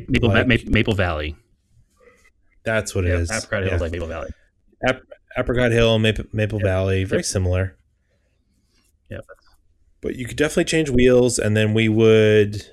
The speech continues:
Speaker 2: just fully build cars, and then without doing the race
Speaker 1: Yep.
Speaker 2: modification.
Speaker 1: 'Cause they weren't, like, you started talking
Speaker 2: And
Speaker 1: about
Speaker 2: then we had to
Speaker 1: class,
Speaker 2: just
Speaker 1: classing, like A, B, C, D, and E. I think that's when that really came out too, right?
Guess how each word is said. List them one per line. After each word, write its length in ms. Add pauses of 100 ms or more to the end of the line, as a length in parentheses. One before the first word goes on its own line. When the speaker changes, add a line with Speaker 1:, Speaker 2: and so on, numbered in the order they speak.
(300)
Speaker 2:
just 200
fully 380
build 380
cars, 720 (1700)
and 240
then 560 (280)
without 320
doing 200
the 180
race 240
Speaker 1:
Yep. 60
Speaker 2:
modification. 720 (440)
Speaker 1:
'Cause 100
they 120
weren't, 280
like, 140
you 80 (340)
started 180
talking 180
Speaker 2:
And 60
Speaker 1:
about 60
Speaker 2:
then 120
we 60
had 200
to 60
Speaker 1:
class, 40
Speaker 2:
just 200
Speaker 1:
classing, 600
like 160
A, 160
B, 160
C, 260
D, 200
and 100
E. 160
I 60
think 100
that's 160
when 120
that 120
really 180
came 220
out 200
too, 160
right? 280